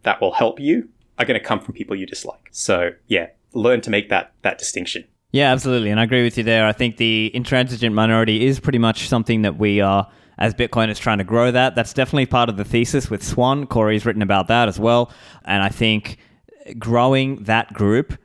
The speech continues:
Speaker 2: of people who are trying to use Bitcoin as their savings,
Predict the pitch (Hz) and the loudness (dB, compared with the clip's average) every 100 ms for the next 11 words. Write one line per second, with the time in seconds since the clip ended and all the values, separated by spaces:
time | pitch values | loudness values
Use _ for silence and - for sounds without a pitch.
0 | _ _ 107 92 120 120 113 107 104 98 | _ _ -6 -2 0 2 2 2 2 0
1 | - 156 147 143 143 135 - 127 120 123 | -2 0 2 2 2 -2 -2 0 2 0
2 | 120 _ _ _ 110 147 147 139 143 156 | -4 _ _ _ 0 0 0 0 2 2
3 | 113 107 104 110 113 156 139 | 0 -4 0 0 2 0 -2